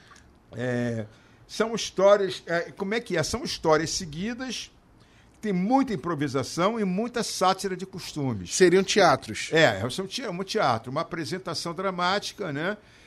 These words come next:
Speaker 1: É, é, e que sempre envolvendo empregados e patrões. Ou
Speaker 2: Caramba.
Speaker 1: só empregados, ou só patrões, ou empregados e patrões. Sátira de costume, né?
Speaker 2: Aham.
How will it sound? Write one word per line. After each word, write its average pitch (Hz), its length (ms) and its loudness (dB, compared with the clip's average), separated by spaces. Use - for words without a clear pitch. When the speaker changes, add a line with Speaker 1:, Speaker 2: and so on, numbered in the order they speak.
Speaker 1:
É, 135 1000 2
é, 156 60 -4
e 180 60 -2
que 202 180 -10
sempre 254 760 -8
envolvendo 196 600 -4
empregados 185 720 -4
e 185 40 -8
patrões. 127 800 -8
Ou 156 100 0
Speaker 2:
Caramba. 202 160 4
Speaker 1:
só 156 180 -4
empregados, 151 600 -2
ou 139 80 -6
só 151 140 -8
patrões, 139 540 -6
ou 175 60 -8
empregados 147 480 -6
e 160 40 -12
patrões. - 440 -10
Sátira 220 380 -8
de 196 120 -14
costume, 107 600 -12
né? 120 260 -10
Speaker 2:
Aham. 127 380 -2